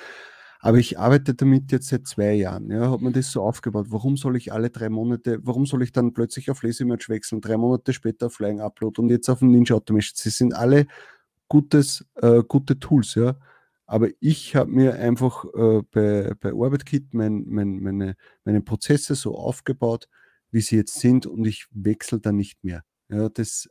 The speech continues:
also nicht so schnell, sagen wir mal so. Weil es einfach für mich passt, ja. Das soll aber jetzt nicht irgendwas anderes schmälern, da dürft's mir nicht falsch verstehen.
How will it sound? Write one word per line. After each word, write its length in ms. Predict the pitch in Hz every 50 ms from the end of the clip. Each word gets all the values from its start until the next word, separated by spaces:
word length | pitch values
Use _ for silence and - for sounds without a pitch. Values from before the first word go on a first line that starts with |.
| _ -
also 160 | 110 101 107 110
nicht 180 | 107 107 98
so 100 | - 110
schnell, 400 | - - - 101 101 98 - - - - _ _
sagen 180 | - 101 101
wir 80 | 101 98
mal 140 | 95 92 90
so. 280 | - - 98 95 98 _ _ _ _ _ _ _ _ _ _ -
Weil 120 | 107 107
es 80 | 110 -
einfach 200 | 131 120 120 120
für 140 | 113 131 131
mich 220 | 139 139 135 135
passt, 400 | - 151 143 139 - - _ _ _ _ _ _ _ -
ja. 200 | - 104 117 120 120 _ _ _ _ _ _ _
Das 140 | - 113 -
soll 180 | - 131 131 127
aber 140 | 123 120 120
jetzt 180 | 120 - -
nicht 160 | 127 123 117 120
irgendwas 380 | 123 120 120 - 120 110 -
anderes 320 | 98 107 107 101 101 101 -
schmälern, 420 | - - 104 110 127 151 156 147
da 100 | 139 110
dürft's 340 | 104 - 104 - - - -
mir 60 | 104
nicht 180 | 101 98 98 -
falsch 240 | - 98 104 -
verstehen. 500 | - - 131 131 - - 127 127 131 131